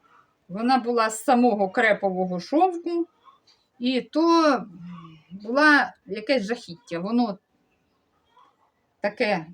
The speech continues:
цупке, як льон, але і після прання воно таке залишається трішки неприємне і дуже нестабільне. Отак виглядає спинка.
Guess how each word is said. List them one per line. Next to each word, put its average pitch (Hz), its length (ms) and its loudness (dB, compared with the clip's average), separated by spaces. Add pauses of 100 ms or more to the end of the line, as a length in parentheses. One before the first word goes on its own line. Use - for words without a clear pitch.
цупке, 381 500 0 (340)
як 285 260 -4
льон, 320 460 0
але 226 260 0
і 202 160 -6
після 185 320 -6
прання 226 360 0
воно 339 240 -4
таке 320 280 -4
залишається 285 800 -2 (520)
трішки 240 580 -2 (680)
неприємне 233 880 0 (540)
і 311 380 4
дуже 285 640 4 (1120)
нестабільне. 190 760 -2 (1080)
Отак 254 360 0
виглядає 190 500 0
спинка. 196 640 0